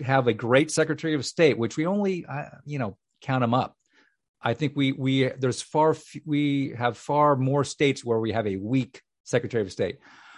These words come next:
who are not, uh, realizing that the voter fraud system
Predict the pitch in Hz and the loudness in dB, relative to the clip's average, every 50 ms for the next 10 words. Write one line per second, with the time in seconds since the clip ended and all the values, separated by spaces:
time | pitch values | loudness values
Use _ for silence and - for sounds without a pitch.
0 | - _ - - 135 139 135 127 127 131 135 143 143 143 147 139 - - _ _ | -20 _ -4 2 4 4 4 4 4 4 4 4 4 4 2 0 -2 -12 _ _
1 | _ _ _ _ _ _ _ 202 _ _ - 135 120 117 113 110 107 107 127 131 | _ _ _ _ _ _ _ -20 _ _ -14 -12 -10 -8 -8 -6 -8 -6 -4 2
2 | 127 160 180 180 156 123 101 95 92 82 78 87 85 80 87 - _ _ - - | 6 8 8 8 8 6 4 0 -2 -6 -10 -14 -16 -18 -20 -20 _ _ -8 -6
3 | 127 123 - 127 117 110 127 143 160 185 190 185 - - - - 143 143 139 139 | -6 -4 -2 -4 -4 0 2 2 2 4 2 0 -2 -4 -6 -2 -2 0 2 0
4 | 139 131 - - - 147 139 135 - - 117 92 85 85 - | 0 -2 -4 -6 -4 -4 -4 -4 -6 -6 -6 -8 -6 -8 -12